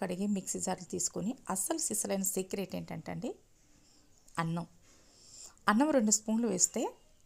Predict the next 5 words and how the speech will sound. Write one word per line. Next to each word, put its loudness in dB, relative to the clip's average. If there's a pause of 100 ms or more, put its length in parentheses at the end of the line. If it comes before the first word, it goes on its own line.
(300)
ఇడ్లీ 0 (140)
మెత్తగా -2 (800)
తెల్లగా 2
వస్తాయండి. -2 (420)
అంతకంటే 2